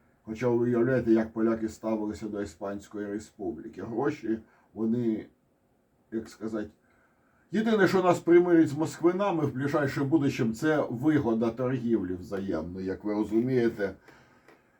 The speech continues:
Тому вони і газосховища нищать про всяк випадок. Так ось про що я хотів говорити.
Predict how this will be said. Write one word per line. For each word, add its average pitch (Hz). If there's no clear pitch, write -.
Тому 120
вони 123
і 123
газосховища 117
нищать 98
про 87
всяк 92
випадок. 85
Так 147
ось 175
про 151
що 180
я 143
хотів 127
говорити. 123